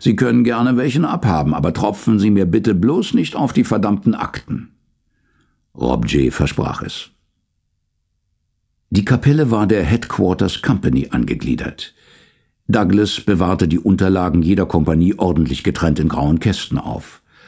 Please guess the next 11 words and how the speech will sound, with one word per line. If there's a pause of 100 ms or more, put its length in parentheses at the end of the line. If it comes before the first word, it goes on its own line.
(540)
Rob
J.
fand
den
gesuchten
Kasten
und
darin
lag
ein
Aktenbündel,